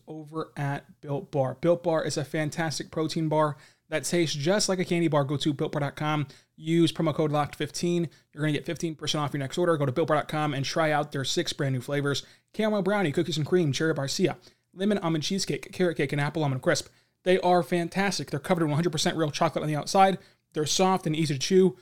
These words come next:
and they are incredible for the health-conscious person to lose or maintain weight while indulging in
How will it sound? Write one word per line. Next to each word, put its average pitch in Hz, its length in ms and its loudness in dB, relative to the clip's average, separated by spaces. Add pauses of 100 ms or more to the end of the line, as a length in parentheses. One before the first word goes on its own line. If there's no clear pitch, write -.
(220)
and 151 200 -2
they 165 140 0
are 160 180 0
incredible 170 500 2
for 131 80 -2
the 143 60 0
health-conscious 143 360 -2
person 165 380 0
to 151 100 -2
lose 180 360 4
or 160 60 0
maintain 170 420 0
weight 156 180 2
while 147 140 0
indulging 143 400 0
in 135 220 0